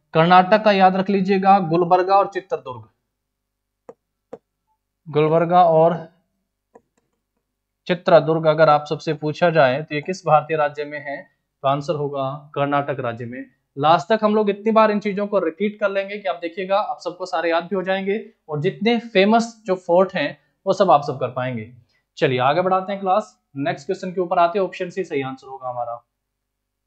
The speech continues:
Next है, in which state of India is the Gulbarga fort and Chitradurga Fort situated? Golbarga Kila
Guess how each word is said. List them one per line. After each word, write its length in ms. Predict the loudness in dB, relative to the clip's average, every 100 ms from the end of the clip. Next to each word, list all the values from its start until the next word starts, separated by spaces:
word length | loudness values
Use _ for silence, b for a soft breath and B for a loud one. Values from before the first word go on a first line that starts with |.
| _
Next 340 | -8 -8 -4 -4
है, 120 | -2 -6 -12 _ _ _ _ _ _ _
in 180 | 0 2
which 300 | 4 4 2
state 460 | -4 4 6 6 6
of 200 | 4 4
India 360 | 0 4 6 6 6 2 -8 _
is 160 | 0 4
the 120 | 6 6 4
Gulbarga 560 | 0 4 4 6 4 4
fort 380 | 2 4 4 2 -6 0
and 280 | 2 2 0 -8 _ _ _ 0
Chitradurga 540 | 0 4 4 4 2 0
Fort 280 | 2 2 0
situated? 580 | -4 -4 -2 -2 -2 -6 -8 -18 _ _ _ _
Golbarga 540 | -2 2 6 6 8 6
Kila 300 | 4 4